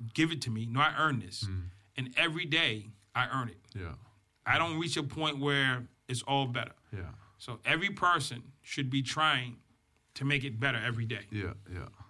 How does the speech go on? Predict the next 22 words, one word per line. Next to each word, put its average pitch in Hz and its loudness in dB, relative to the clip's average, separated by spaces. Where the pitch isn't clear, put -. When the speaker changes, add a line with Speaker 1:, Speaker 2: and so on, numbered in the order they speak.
Speaker 2:
Yeah, 107 0
it's 95 -2
like, 95 -6
it's, - -10
it's 101 -8
the 107 -6
difference 101 -4
between, 95 -4
um, 87 -2
feeling 95 -2
helpless 98 0
and 87 -4
feeling 90 -2
helpful 90 -2
almost. 82 -6
Speaker 1:
Right. 110 -14
Speaker 2:
Yeah. - -6
Speaker 1:
You've 151 -2
been 190 2
through 196 0
something. 165 2
Guilt, 190 2